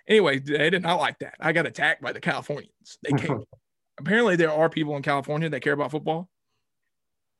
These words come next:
Speaker 1: I don't know what a percentage there is. I don't think it could be very high.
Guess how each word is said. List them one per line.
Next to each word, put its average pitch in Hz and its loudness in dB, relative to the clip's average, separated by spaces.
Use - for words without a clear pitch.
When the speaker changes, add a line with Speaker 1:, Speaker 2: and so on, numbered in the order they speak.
Speaker 1:
I 170 2
don't 180 6
know 165 6
what 165 6
a - 0
percentage 170 0
there 185 4
is. 190 4
I 139 -2
don't 151 0
think 139 -4
it 110 -12
could 170 0
be 135 0
very 139 2
high. 185 2